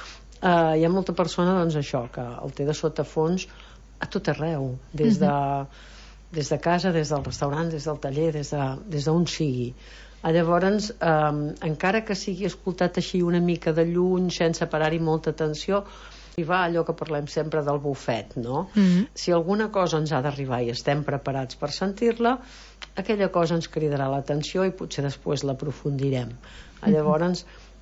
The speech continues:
Speaker 1: em sembla que és una bona manera de, eh, aportar el fet de,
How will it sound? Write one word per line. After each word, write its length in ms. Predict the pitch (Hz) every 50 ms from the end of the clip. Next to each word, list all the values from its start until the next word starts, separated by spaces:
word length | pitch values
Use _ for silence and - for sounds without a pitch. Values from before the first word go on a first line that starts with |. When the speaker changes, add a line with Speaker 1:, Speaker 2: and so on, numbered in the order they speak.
| - -
Speaker 1:
em 460 | 175 160 151 151 147 147 147 147 143
sembla 480 | - - - 175 165 180 175 170 180 185
que 180 | - - 180 170
és 100 | 160 131
una 340 | 170 165 160 160 160 156 151
bona 440 | 147 135 160 160 170 170 165 165 156
manera 540 | 156 156 151 156 160 170 165 160 156 160 165
de, 440 | 160 160 156 143 139 139 143 147 147 - - - - - - - - - -
eh, 480 | 160 151 143 139 139 139 - 80 58 - - - - - - - -
aportar 760 | 170 165 - - 165 156 156 156 - - 180 170 160 185 - - - - - - - - - - - - -
el 180 | - 156 151 143
fet 360 | - - - 160 156 165 165 -
de, 560 | - - 175 147 156 147 147 151 156 160 151